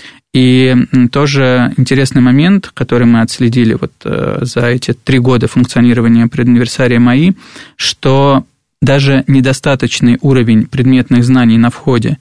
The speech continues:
но сильная мотивация – перекрывает, э, то, что изначально высокий уровень, но потом ребёнок начинает сваливаться. Может быть, мы коснёмся темы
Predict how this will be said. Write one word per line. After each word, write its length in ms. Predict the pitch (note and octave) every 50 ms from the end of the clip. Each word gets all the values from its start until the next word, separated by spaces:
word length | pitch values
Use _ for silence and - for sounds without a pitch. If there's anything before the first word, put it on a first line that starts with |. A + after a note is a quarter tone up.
| _ _
но 140 | - C3 A#2+
сильная 340 | - - C#3+ B2 B2 A#2+
мотивация – 680 | A#2 B2 B2 - D3 D3 F3+ G#3+ - - - C3+ B2+ C3+ - _ _ _ - - _ _ _ _ _ -
перекрывает, 840 | D3+ C#3+ C3+ C3+ - C#3+ C3+ B2 C#3 D3 E3 E3 D#3+ C3+ - -
э, 320 | - C3 B2 C3+ B2+ C3 B2+ -
то, 160 | - - C3+
что 420 | C3+ - - - - B2 A#2 A#2 C3
изначально 1040 | A#2 C#3 B2 A2+ - - C3+ B2+ A#2+ A#2 A2+ A2+ A2+ A2 A#2 B2 - - - -
высокий 400 | B2 B2 B2 - - B2+ A2+ -
уровень, 400 | C3 C#3 D#3+ F3 E3+ D3 B2 A#2+
но 260 | A2+ A2 A2+ A#2+ B2+ C3+
потом 320 | - - - - B2 B2+
ребёнок 360 | A#2+ A2 A#2+ A#2+ B2 - -
начинает 380 | A#2+ A2 - - A#2 A2+ A2+ -
сваливаться. 500 | - - B2 C3 - - C3+ - - A#2+
Может 140 | B2+ B2+ B2+
быть, 120 | B2+ -
мы 80 | - -
коснёмся 440 | - B2 A#2+ - C3+ A#2+ - -
темы 340 | C#3 - C#3+ B2+ A#2+ A#2+ A2+